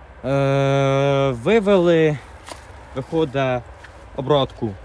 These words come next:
у рідне місце гідробака. Ще поки що все грязненько, не прибрали наслідки попереднього Р вісімдесят гідросили. Е, по поводу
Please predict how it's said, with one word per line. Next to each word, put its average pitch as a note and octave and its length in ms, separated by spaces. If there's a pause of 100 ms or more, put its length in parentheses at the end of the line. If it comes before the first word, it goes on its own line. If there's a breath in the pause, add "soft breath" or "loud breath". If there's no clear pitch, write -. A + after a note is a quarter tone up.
(560)
у D#3 200
рідне C3+ 280
місце B2 300
гідробака. F3+ 680 (360 loud breath)
Ще F#3+ 160
поки E3 260
що D#3 80
все D3 140
грязненько, G3 600 (260)
не C#3 340
прибрали C#3 640
наслідки A2 1080 (260)
попереднього C3 480
Р B2 100
вісімдесят A2+ 380
гідросили. F#3+ 600 (960 loud breath)
Е, A#2 680
по E3 120
поводу D#3 960